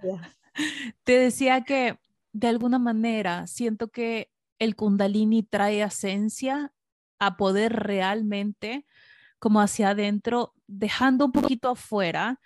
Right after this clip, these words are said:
Speaker 2: este estereotipo del exterior de tienes que ir al yoga con el outfit que te combina,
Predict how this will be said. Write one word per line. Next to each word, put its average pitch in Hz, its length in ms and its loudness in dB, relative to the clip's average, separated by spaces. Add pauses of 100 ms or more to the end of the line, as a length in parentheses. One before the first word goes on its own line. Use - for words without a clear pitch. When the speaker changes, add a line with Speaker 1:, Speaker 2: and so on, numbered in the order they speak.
(920)
Speaker 2:
este 262 300 0
estereotipo 226 680 -2
del 233 120 -2
exterior 202 600 -4
de 196 360 -6
tienes 247 280 -2
que 254 100 -6
ir 247 80 -4
al 233 120 -4
yoga 240 300 -2
con 220 220 -4
el 196 120 -4
outfit 202 500 -6
que 220 100 -6
te 196 140 -6
combina, 143 640 -8